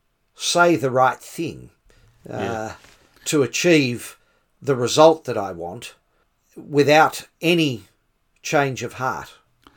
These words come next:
Speaker 2: There, there is sugge-, I mean, the story in that, that cha-, verse in context seems to suggest that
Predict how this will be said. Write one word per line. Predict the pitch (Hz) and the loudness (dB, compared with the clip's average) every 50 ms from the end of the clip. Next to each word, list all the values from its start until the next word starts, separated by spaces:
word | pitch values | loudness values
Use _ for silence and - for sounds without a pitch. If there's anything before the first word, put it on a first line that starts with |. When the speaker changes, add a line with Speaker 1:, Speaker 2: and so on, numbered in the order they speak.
| _ _ _ _ _ _ _ _ 131 | _ _ _ _ _ _ _ _ -2
Speaker 2:
There, | 117 117 113 110 110 - - _ | 0 0 0 0 -2 -4 -10 _
there | - 120 110 120 120 120 120 131 | -16 -8 -4 -2 -2 0 0 -2
is | 135 127 110 - | -4 -6 -8 -8
sugge-, | - - 139 - - 120 120 - | -8 -10 -8 -6 -6 -6 -6 -6
I | |
mean, | 113 113 107 107 | -8 -6 -6 -6
the | 104 | -6
story | 95 - - - 135 127 113 104 98 | -8 -10 -8 -6 -4 -4 -4 -4 -4
in | 95 95 - - _ _ - | -8 -12 -16 -20 _ _ -16
that, | 104 110 110 110 - _ | -12 -10 -10 -10 -12 _
that | 117 113 107 - _ _ - | -10 -10 -10 -10 _ _ -16
cha-, | - - - - | -16 -14 -14 -10
verse | 110 113 104 92 - - | -6 -6 -6 -6 -6 -10
in | 110 101 | -12 -14
context | - - 113 104 - - - - - - - _ _ _ _ | -10 -10 -10 -10 -10 -14 -18 -18 -18 -20 -20 _ _ _ _
seems | - - - 101 87 87 - - | -18 -16 -16 -16 -16 -18 -20 -18
to | - 104 98 | -18 -18 -18
suggest | - - 107 101 92 - 98 92 - - - _ - 117 | -14 -12 -12 -12 -10 -10 -12 -12 -12 -16 -20 _ -16 -14
that | 110 95 - _ | -14 -14 -14 _